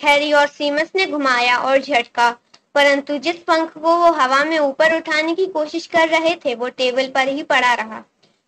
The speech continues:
सीमस इतना बेचैन हो गया कि उसने अपनी छड़ी से पंख को हिलाया और इस पर आग लगा दी। हैरी को अपने हैट से ये आग बुझानी पड़ी। अगली टेबल पर रॉन की किस्मत बेहतर नहीं थी।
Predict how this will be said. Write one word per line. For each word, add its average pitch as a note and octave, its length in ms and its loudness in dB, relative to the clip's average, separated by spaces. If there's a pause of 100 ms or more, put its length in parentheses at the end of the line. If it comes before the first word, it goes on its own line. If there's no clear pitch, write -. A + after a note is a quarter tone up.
(120)
सीमस D#4 360 -2
इतना C#4+ 260 0
बेचैन C#4 460 0
हो E4+ 180 0
गया D#4+ 240 0
कि C#4+ 180 -6
उसने C#4+ 280 0
अपनी D#4 260 -2
छड़ी D4+ 360 -2
से D4+ 140 -4
पंख D4 380 -2
को E4+ 180 0
हिलाया B3 560 2 (340)
और C#4+ 160 4
इस D4 100 4 (120)
पर C4+ 220 0
आग C#4+ 240 2
लगा B3+ 340 0
दी। G3+ 180 -14 (540)
हैरी D4 220 4
को D4 120 2
अपने C#4+ 260 2
हैट C#4+ 360 0
से F4 120 -12
ये E4 180 -4
आग C#4+ 280 -4
बुझानी C4 500 -8
पड़ी। A3 300 -10 (480)
अगली D4 320 0
टेबल C#4 380 0
पर C#4 220 -2
रॉन D4 280 0
की F4+ 100 -6
किस्मत E4 400 -4
बेहतर C4+ 440 -2
नहीं D#4+ 340 -4
थी। A3 260 -18